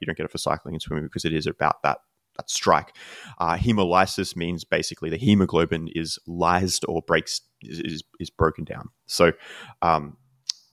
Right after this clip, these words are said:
you have increased iron losses on that front as well. So important to figure out what the iron situation is, are you losing it for whatever reason? Because that's gonna affect what we do next. So hopefully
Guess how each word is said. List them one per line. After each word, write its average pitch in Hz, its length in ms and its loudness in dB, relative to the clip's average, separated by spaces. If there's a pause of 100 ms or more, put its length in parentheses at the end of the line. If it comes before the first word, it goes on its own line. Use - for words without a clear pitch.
(680)
you 98 140 0
have 90 140 4
increased 85 440 2
iron 78 160 -2
losses 78 340 -10
on 95 60 -2
that 139 200 2
front - 340 -2
as 90 120 -2
well. - 360 -2
So 98 340 6 (960)
important 117 440 6
to 95 320 4
figure 98 280 2
out - 80 4
what 90 140 2
the - 60 0
iron 85 420 0 (500)
situation 87 480 0
is, 87 240 0
are 85 140 2
you 92 120 2
losing 85 380 -2
it 85 140 0 (640)
for - 260 -2
whatever 85 320 2
reason? 82 360 -4
Because 80 340 -6
that's - 240 0
gonna 82 260 0
affect - 400 -6 (380)
what - 180 0
we 82 80 2
do - 180 -4
next. - 380 -8 (240)
So 80 240 4 (380)
hopefully - 480 2